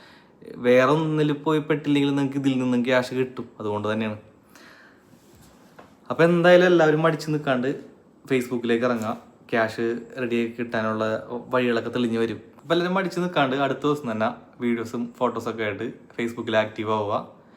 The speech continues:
എല്ലാവർക്കും ഈ പറഞ്ഞ പോലെ കണ്ടന്റ് മോണിറ്റൈസേഷൻ on ആയി കിട്ടും.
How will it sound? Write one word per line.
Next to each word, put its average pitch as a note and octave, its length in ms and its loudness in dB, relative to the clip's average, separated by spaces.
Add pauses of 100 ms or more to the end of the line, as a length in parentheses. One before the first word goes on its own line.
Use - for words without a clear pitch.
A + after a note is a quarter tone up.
(260)
എല്ലാവർക്കും A#2 480 0
ഈ A2 40 -4
പറഞ്ഞ G#2+ 260 -6
പോലെ G#2 280 -4
കണ്ടന്റ് G#2+ 360 -8
മോണിറ്റൈസേഷൻ G#2 640 -10
on G#2 60 -4
ആയി G#2 80 -6
കിട്ടും. G#2 280 -10